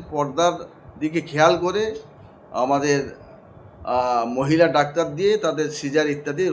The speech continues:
করার ব্যবস্থা আছে বা অন্যান্য মেয়েদের যে রোগগুলো আছে সে রোগগুলো চিকিৎসা করানো হয়। আরও আমরা চেষ্টা করছি যে যাতে অন্যান্য যে অপারেশনগুলো ভালো ডক্টর দিয়ে, মহিলা ডাক্তার দিয়ে ব্যবস্থা করানো যায়।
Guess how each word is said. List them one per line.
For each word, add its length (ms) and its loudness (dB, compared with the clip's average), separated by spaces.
করার 200 -4
ব্যবস্থা 420 -4
আছে 240 -6
বা 140 -2
অন্যান্য 460 -2
মেয়েদের 480 -2
যে 120 0
রোগগুলো 420 0
আছে 260 2
সে 140 -6
রোগগুলো 380 -6
চিকিৎসা 360 -12
করানো 380 -4
হয়। 320 0
আরও 300 4
আমরা 280 4
চেষ্টা 340 -4
করছি 500 -6
যে 140 2
যাতে 640 0
অন্যান্য 720 -2
যে 480 0
অপারেশনগুলো 840 -2
ভালো 280 0
ডক্টর 360 -4
দিয়ে, 420 -4
মহিলা 340 0
ডাক্তার 420 0
দিয়ে 200 0
ব্যবস্থা 340 -4
করানো 440 -6
যায়। 240 -12